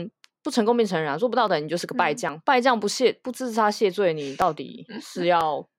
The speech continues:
Speaker 2: 干嘛？
Speaker 1: <laughs>
Speaker 2: 你想要升-，
Speaker 1: 很帅。
Speaker 2: 升官吗？
Speaker 1: 接受我一个
Speaker 2: 没有，你要用这种方式，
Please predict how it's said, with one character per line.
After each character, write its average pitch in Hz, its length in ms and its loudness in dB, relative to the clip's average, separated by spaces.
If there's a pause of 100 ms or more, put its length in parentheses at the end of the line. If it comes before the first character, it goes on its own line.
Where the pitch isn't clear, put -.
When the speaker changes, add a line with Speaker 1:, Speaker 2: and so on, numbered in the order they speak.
(140)
Speaker 2:
干 160 180 0
嘛？ 131 240 -10
Speaker 1:
<laughs> - 0 -
Speaker 2:
你 165 80 -8
想 160 160 -4
要 165 80 2
升-， 285 140 -2
Speaker 1:
很 240 100 -8
帅。 - 80 -18
Speaker 2:
升 170 240 -6
官 160 160 0
吗？ 156 180 -2 (280)
Speaker 1:
接 277 80 -8
受 311 180 -2
我 240 100 -8
一 220 80 -12
个 233 80 2
Speaker 2:
没 311 80 6
有， 247 120 -2
你 226 100 6
要 311 140 8
用 359 180 6
这 370 100 4
种 233 160 6
方 226 220 2
式， - 80 -8